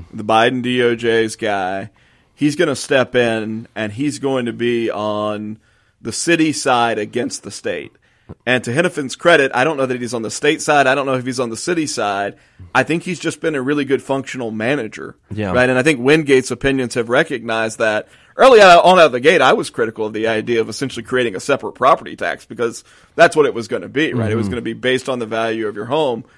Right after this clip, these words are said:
Speaker 1: would dictate your water bill.
Speaker 2: Yeah.
Speaker 1: You know, I think in talking to him, some of that was a byproduct of the fact that the billing system is just so messed up.
Speaker 2: Mm-hmm.
Speaker 1: Um, and he's backed away from that idea.
Speaker 2: Yeah.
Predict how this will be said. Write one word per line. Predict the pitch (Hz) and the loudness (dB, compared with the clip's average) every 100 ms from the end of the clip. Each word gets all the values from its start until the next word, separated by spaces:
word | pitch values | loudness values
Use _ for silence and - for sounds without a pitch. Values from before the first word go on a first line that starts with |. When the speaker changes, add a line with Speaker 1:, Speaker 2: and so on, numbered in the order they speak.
| _ _ | _ _
Speaker 1:
would | 120 117 | -6 0
dictate | 131 - 117 90 | 0 2 -2 -2
your | 101 | -4
water | 104 175 156 | 2 2 2
bill. | 110 90 92 - - | -2 -4 -4 -6 -8
Speaker 2:
Yeah. | 98 87 - | -10 -8 -2
Speaker 1:
You | 139 | 2
know, | 123 | 4
I | 139 | 6
think | 185 170 - - | 4 0 -2 -6
in | 120 113 | -6 2
talking | 147 208 180 135 | 6 6 4 -4
to | 123 | -2
him, | 117 113 | -2 -4
some | - 185 | 0 0
of | 208 120 | 0 -2
that | 113 | -2
was | 110 113 | -2 -2
a | |
byproduct | 117 120 123 113 | 0 0 0 -4
of | 107 | -6
the | |
fact | 110 117 110 | -6 -6 -6
that | 110 | -12
the | |
billing | 113 127 175 151 | -4 0 0 -2
system | - 113 110 107 | -6 -10 -8 -12
is | 107 | -10
just | 127 110 | -10 -8
so | - 139 127 | -4 -2 -2
messed | 110 117 110 - | -4 -6 -8 -4
up. | 123 185 - - | -2 -2 -6 -10
Speaker 2:
Mm-hmm. | 101 90 87 80 - - | -10 -8 -10 -10 -8 0
Speaker 1:
Um, | 120 117 113 110 - | 4 4 4 0 -4
and | 143 | -2
he's | 151 226 127 | -2 -2 -2
backed | 123 120 - | -2 -2 -6
away | 104 107 98 | -6 -4 -6
from | 98 | -8
that | 95 98 | -8 -6
idea. | 95 87 95 85 95 - _ | -6 -8 -8 -8 -8 -12 _
Speaker 2:
Yeah. | - | -18